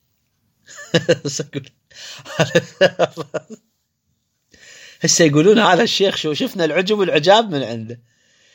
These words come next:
لا رصيد ولا ترشوني ولا ترهم هل". لا، ما صورها هي العادة، تكلفكم أكثر منها. زين، هو هسه هنا أنا ذاكر لكم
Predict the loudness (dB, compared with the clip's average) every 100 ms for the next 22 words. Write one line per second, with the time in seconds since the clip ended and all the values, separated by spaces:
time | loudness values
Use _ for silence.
0 | _ 2 6 6 6 4 -2 -2 0 0
1 | 0 -2 -2 -4 -4 0 2 2 2 0
2 | -2 -4 -6 -10 _ _ _ _ _ _
3 | _ _ _ _ _ _ 0 2 4 4
4 | 2 0 -2 -4 -4 -8 -10 -14 -14 -16
5 | -18 -20 _ _ _ _ _ _ -6 -2
6 | 2 2 2 -2 -4 -10 -6 -8 -6 -10
7 | -10 -18 -20 -20 -14 -10 -10 -12 _ _
8 | _ _ _ -20 -20 -20 0 2 6 4
9 | 4 0 2 0 0 0 0 -4 -8 -8
10 | -8